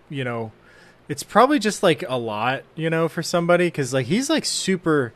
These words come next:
famous over in Russia, you know, like, everybody knows who he is, and he's made enough money now where, like, he doesn't really need anything else, and he's a devout, he's very religious, and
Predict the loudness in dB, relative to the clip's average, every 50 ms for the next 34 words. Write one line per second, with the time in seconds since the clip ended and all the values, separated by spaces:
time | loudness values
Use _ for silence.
0 | -16 -20 -20 -20 -20 _ -20 -8 0 6 6 6 6 6 2 0 -2 0 0 0
1 | 0 0 -2 -4 -4 -4 -4 -2 -2 -2 -2 -4 -6 -6 -6 -6 -6 -6 -6 -6
2 | -6 -8 -8 -10 -6 -2 -2 -2 0 -2 -2 -2 0 0 0 -2 -2 -4 -2 -4
3 | -4 -4 -4 -4 -4 -4 -2 -2 -2 -2 -2 -4 -6 -8 -10 -10 -10 -10 -12 -14
4 | -16 -20 -20 -20 -20 -14 -10 -8 -6 -4 0 2 4 4 4 4 2 2 0 0
5 | -6 -6 -4 -4 -4 -2 -2 -4 -4 -6 -6 -8 -6 -6 -6 -6 -4 -6 -6 -8
6 | -8 -6 -2 0 0 0 0 -2 -6 -4 -4 -4 -4 -4 -6 -6 -8 -10 -8 -8
7 | -6 -6 -6 -6 -8 -10 -10 -10 -8 -6 -6 -4 -4 -6 -6 -8 -10 -10 -8 -8
8 | -8 -8 -8 -10 -10 -10 -10 -6 -4 -2 -2 -2 -2 -4 -8 -8 -8 -6 -4 -2
9 | 0 0 0 -2 -4 -6 -6 -6 -8 -6 -6 -6 -6 -6 -8 -10 -10 -10 -12 -14